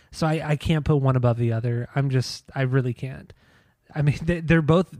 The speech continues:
pretty different from one another, but man, there's some great stuff.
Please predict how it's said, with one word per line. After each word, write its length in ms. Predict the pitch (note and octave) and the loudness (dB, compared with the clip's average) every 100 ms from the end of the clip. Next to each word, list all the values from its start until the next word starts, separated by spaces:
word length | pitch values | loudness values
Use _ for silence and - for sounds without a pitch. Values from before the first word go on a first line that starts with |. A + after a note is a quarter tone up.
| D3 | -14
pretty 340 | - D3+ D3+ C#3+ | -4 -2 0 0
different 380 | B2+ - C#3 B2+ | 0 -2 -4 -4
from 120 | D3+ | -2
one 140 | D#3 | -2
another, 340 | D#3 D#3 E3+ D#3+ | 0 -2 -2 -2
but 400 | C3+ A#2+ A#2+ - _ _ _ _ _ _ _ _ | -2 -2 -4 -10 _ _ _ _ _ _ _ _
man, 280 | D3+ D3+ C3+ | -8 -4 -2
there's 180 | B2 A#2+ | -4 -4
some 220 | C#3+ A#2 | -6 -8
great 400 | - B2 B2+ B2 | -10 -4 -2 -2
stuff. 460 | - C3 A#2 A#2 | -4 -4 -2 -4